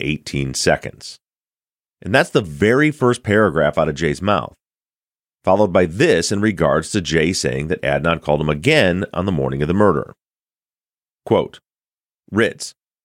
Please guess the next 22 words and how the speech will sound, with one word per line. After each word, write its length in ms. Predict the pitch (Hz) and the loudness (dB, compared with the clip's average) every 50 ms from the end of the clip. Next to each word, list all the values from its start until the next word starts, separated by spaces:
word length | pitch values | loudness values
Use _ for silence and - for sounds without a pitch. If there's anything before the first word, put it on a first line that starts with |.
| _ _ - | _ _ 0
can 140 | - 143 151 | 2 2 2
you 80 | 160 175 | 2 2
recall 440 | 220 226 - - 98 92 120 139 | 0 -2 0 2 2 4 4 4
what 200 | 131 139 139 - | 4 2 0 0
time 260 | - - 85 87 107 123 | -2 -4 -2 -2 0 -2
he 80 | 127 | -2
called 260 | - - 92 101 101 | -2 0 0 0 2
your 120 | 101 98 80 | 2 0 -2
house, 360 | - - 71 80 104 123 - | -2 -2 0 0 0 -2 -2
Jay?" 360 | - - 120 127 143 147 165 - _ _ _ _ _ _ _ _ _ _ _ _ _ _ | -2 2 2 2 2 0 -2 -8 _ _ _ _ _ _ _ _ _ _ _ _ _ _
Jay, 400 | - 98 98 82 67 57 52 - _ _ _ _ _ _ _ _ _ _ _ - | 0 0 2 2 0 -2 -8 -14 _ _ _ _ _ _ _ _ _ _ _ 0
"Um, 360 | 101 101 101 101 101 98 - - | 2 2 2 2 0 -2 0 0
a 60 | 110 | 2
little 320 | 110 120 135 147 143 135 | 2 4 4 4 6 6
after 260 | 123 120 120 - 113 | 4 4 2 0 -2
ten, 380 | - - 120 110 107 107 107 - - 123 | -2 0 0 2 2 2 0 0 -2 -2
about 340 | 117 123 165 165 151 - | 0 2 2 0 0 -2
ten 220 | - - 156 147 135 | -2 0 2 2 2
forty-five, 680 | - 139 135 131 123 113 - 113 87 64 57 - - - | 2 4 4 4 4 2 2 0 0 0 -2 -8 -10 -4
quarter 260 | - 123 123 113 110 | 0 0 2 2 0
to 160 | 101 - 110 | 0 0 0
eleven," 380 | 98 87 85 80 73 - 58 | 2 2 2 2 0 -2 -6